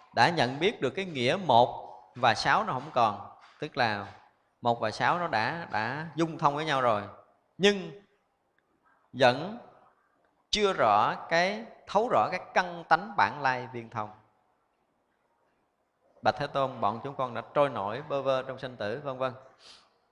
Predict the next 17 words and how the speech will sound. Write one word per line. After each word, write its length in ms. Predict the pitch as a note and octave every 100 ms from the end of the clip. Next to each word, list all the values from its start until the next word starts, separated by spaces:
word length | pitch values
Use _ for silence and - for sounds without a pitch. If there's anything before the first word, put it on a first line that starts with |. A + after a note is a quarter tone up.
| _ -
Tức 140 | G#3+
là 100 | D3+
bây 160 | D3 D#3
giờ 460 | C3+ B2+ A#2+ A#2+ A#2 - - -
khi 260 | - F#3 F3+
mà 120 | C#3+
đã 140 | A#2 C3+
thấy 260 | D#3 F#3
một 340 | F#3+ C3 B2 B2
và 120 | A2+
sáu 280 | C#3 C#3 F#3+
nó 80 |
không 140 | D#3+ C#3+
phải 120 | A#2
là 160 | C3+ G2+
khác 240 | B2 C3+
nữa. 140 | A#2